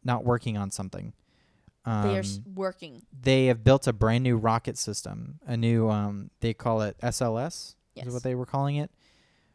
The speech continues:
Speaker 1: which is, like, Space Launch System, I think is
Speaker 2: Yep.
Speaker 1: what they called it. And so they have designed a, um, a long-term, um, space module to go
Speaker 2: Mm-hmm.
Speaker 1: on the top of this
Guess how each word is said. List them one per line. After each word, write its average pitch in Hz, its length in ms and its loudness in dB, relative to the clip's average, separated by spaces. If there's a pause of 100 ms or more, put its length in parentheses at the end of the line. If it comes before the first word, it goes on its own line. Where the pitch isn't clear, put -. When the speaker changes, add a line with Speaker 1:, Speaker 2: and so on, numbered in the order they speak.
(140)
Speaker 1:
which - 120 -12
is, 107 160 0
like, 107 180 0
Space - 480 2
Launch 113 380 -2
System, - 480 -4
I 143 80 -4
think 147 200 -2
is 139 80 0
Speaker 2:
Yep. 147 60 0
Speaker 1:
what 143 60 0
they 139 80 0
called 143 240 0
it. 151 120 -2 (580)
And 123 200 2
so 120 360 6
they 123 320 6
have 120 320 6
designed 120 640 2 (120)
a, 110 600 4 (580)
um, 107 500 0
a 120 160 0
long-term, 117 1300 2 (920)
um, 104 400 -2
space - 480 0
module 101 640 -2
to - 120 -6
go 113 160 4
Speaker 2:
Mm-hmm. 110 80 2
Speaker 1:
on 110 80 -2
the 107 80 -2
top 113 340 -2
of 101 200 -8
this - 420 -6